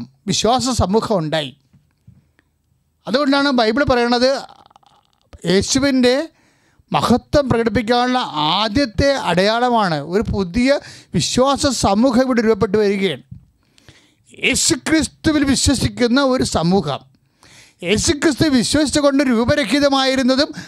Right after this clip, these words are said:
ആഴമായിരുന്നതും അന്ധകാരമായിരുന്നതും ശൂന്യമായിരുന്ന അവസ്ഥകളെല്ലാം കർത്താവിൻ്റെ കൃപയിൽ നിറക്കുന്ന ഒരു പുതിയ സമൂഹം ആണ് രൂപപ്പെട്ട് വരുന്നതിൻ്റെ മധ്യസ്ഥ അമ്മയാണ്. ഞാൻ ഇന്നും പറയണത്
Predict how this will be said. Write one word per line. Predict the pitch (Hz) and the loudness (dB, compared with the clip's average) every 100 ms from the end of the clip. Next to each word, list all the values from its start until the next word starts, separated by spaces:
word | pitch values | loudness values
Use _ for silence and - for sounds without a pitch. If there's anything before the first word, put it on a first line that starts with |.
| - | -8
ആഴമായിരുന്നതും | 156 196 285 277 269 269 285 | -2 0 0 0 0 0 -2
അന്ധകാരമായിരുന്നതും | 226 160 262 277 285 285 262 254 254 269 311 | -2 0 0 0 0 0 0 0 0 0 0
ശൂന്യമായിരുന്ന | 262 226 254 294 269 262 254 | 0 0 0 0 0 0 0
അവസ്ഥകളെല്ലാം | 233 - 254 233 220 233 277 - - - | -2 -2 -2 0 0 -2 -4 -8 -20 -8
കർത്താവിൻ്റെ | - 196 226 233 247 | -4 -2 0 0 -2
കൃപയിൽ | - 220 202 277 254 | -2 -2 0 0 2
നിറക്കുന്ന | 226 214 - 240 285 | 0 0 0 2 2
ഒരു | 226 277 - | 2 -2 0
പുതിയ | 208 180 294 | 0 2 0
സമൂഹം | 269 202 175 202 - 160 135 _ _ _ _ _ | 0 -2 0 -2 -2 -6 -8 _ _ _ _ _
ആണ് | 165 165 175 175 202 - - 175 | -4 -2 -2 -4 -8 -18 -8 -2
രൂപപ്പെട്ട് | 165 180 196 160 | 0 0 -2 0
വരുന്നതിൻ്റെ | 196 165 185 196 196 190 208 | 0 0 2 2 2 0 0
മധ്യസ്ഥ | 180 156 170 196 - 202 175 | -2 -4 -4 -6 -6 -6 -4
അമ്മയാണ്. | 165 185 143 123 _ _ _ _ _ _ _ _ _ _ _ _ _ _ _ _ _ | -4 -6 -6 -10 _ _ _ _ _ _ _ _ _ _ _ _ _ _ _ _ _
ഞാൻ | 170 185 240 | -6 -2 2
ഇന്നും | 240 285 | 2 2
പറയണത് | 254 240 240 233 240 | 2 0 0 0 0